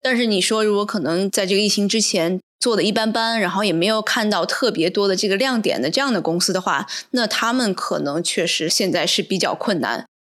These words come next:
可能就是要不然是我把疫情之前的那一轮的那个估值拿出来我再融，或者是有一些特别少的一部分他们已经在追求一些就要活下去，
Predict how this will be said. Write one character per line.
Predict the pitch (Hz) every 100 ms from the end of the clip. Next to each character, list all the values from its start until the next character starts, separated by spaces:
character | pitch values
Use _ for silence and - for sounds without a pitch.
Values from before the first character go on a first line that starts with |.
| _
可 | - -
能 | 185 170 175
就 | 185 185
是 | 180 185 170 175 - -
要 | 196
不 | 175
然 | 190 165 156
是 | 214 202
我 | 160
把 | 185 69 - -
疫 | 226
情 | 208 208
之 | 262
前 | 254 - 175
的 | 226 208 175 165 -
那 | 202
一 | 185 185
轮 | 180
的 | 165
那 | 185
个 | 190
估 | 170 202 196
值 | - 165 165 -
拿 | 156
出 | 185 190
来 | 170
我 | 151
再 | 156 185
融， | 156 147
或 | 160 208
者 | 180
是 | -
有 | 185 127
一 |
些 | 165 - 165
特 | - 214
别 | 240
少 | -
的 | 117
一 | 170
部 | 190
分 | 180 175
他 | 170
们 | 156
已 | -
经 | 120 170
在 | - 113
追 | 202
求 | 175 - 151
一 |
些 | 175 170
就 | 165 160
要 | 135
活 | 107 151
下 | 185 175
去， | - 139